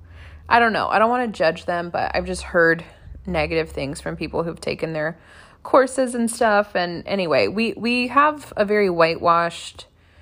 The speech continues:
um, you know, aesthetic look at what manifestation is. And as we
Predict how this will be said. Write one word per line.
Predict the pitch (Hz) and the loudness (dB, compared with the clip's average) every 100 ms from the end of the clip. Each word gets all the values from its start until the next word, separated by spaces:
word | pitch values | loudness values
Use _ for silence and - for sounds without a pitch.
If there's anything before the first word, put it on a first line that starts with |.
| - _ _ _ _ _ _ _ _ | -20 _ _ _ _ _ _ _ _
um, | 180 165 151 143 - - 190 - - - - - _ | 2 4 2 -4 -8 -10 -6 -2 -2 -4 -8 -12 _
you | - 185 196 | -10 0 2
know, | 170 143 - | 2 0 -4
aesthetic | - - - 185 175 160 - - | -6 -2 2 4 2 -2 -8 -6
look | 185 170 101 - - - - | 2 4 2 -2 -18 -12 -2
at | 175 143 - | 2 2 2
what | 139 | -2
manifestation | 175 156 170 - - 139 170 110 110 180 190 - - - - - | 0 -2 -4 -8 -6 -6 -4 -6 -6 -6 -10 -16 -20 -20 -20 -4
is. | 147 - - - - - - - - - - - - | 0 0 -2 -8 -8 -18 -20 -20 -20 -20 -20 -2 2
And | 202 190 185 185 180 - - - _ - - - - - | 4 4 0 -2 -4 -6 -10 -18 _ -20 -20 -20 -4 2
as | 233 254 240 | 4 4 0
we | 214 202 214 208 202 202 | -4 -2 0 0 0 -2